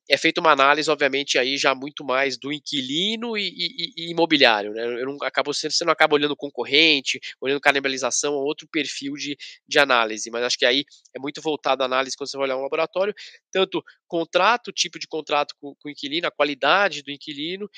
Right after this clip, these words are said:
e também olhar o real estate, ali, o valor imobiliário do, do negócio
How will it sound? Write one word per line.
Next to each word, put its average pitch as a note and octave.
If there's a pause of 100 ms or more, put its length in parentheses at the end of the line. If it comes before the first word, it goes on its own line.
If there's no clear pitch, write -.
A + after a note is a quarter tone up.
(160)
e E3+
também D#3
olhar D3
o D3+
real D3+
estate, C#3+
ali, A#2+
o A#2+
valor B2+
imobiliário C3+
do, C3+
do C3
negócio C#3